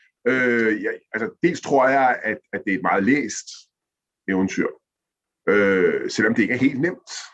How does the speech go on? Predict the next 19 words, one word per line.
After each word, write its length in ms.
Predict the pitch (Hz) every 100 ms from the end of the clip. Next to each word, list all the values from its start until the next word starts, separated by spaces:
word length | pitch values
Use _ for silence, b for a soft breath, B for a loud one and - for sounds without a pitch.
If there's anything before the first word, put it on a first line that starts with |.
| _ _ _ _ _ _ _ _ -
øh, 560 | 117 110 107 101 95 -
og 120 | 85
også 180 | 95 -
meget 240 | 107 117
dystert. 360 | 147 - - - - _ B B B B -
Øh, 280 | 120 117 113
men, 300 | 127 117 120
men, 220 | 127 120 131
men 280 | 127 117 113 _ _
Den 100 | 127
lille 160 | 139 202
havfrue 420 | 151 156 - 165
er 40 |
jo 80 | 117
blevet 180 | 117 107
berømt, 360 | 104 110 151 - 123
også 200 | 135 160
derudover, 600 | 151 123 123 110 90 85 110
fordi 320 | 117 110